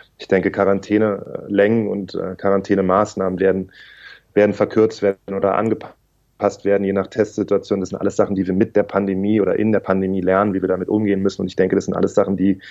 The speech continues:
wir über die nächsten Monate eben auch erfahren werden, wie man damit umgehen kann. Und deshalb, ich kann nur dazu raten, weiterhin geduldig zu sein.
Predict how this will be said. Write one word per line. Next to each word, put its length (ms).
wir 140
über 140
die 80
nächsten 340
Monate 580
eben 220
auch 180
erfahren 440
werden, 240
wie 80
man 160
damit 200
umgehen 440
kann. 300
Und 200
deshalb, 440
ich 320
kann 340
nur 300
dazu 260
raten, 380
weiterhin 320
geduldig 400
zu 120
sein. 300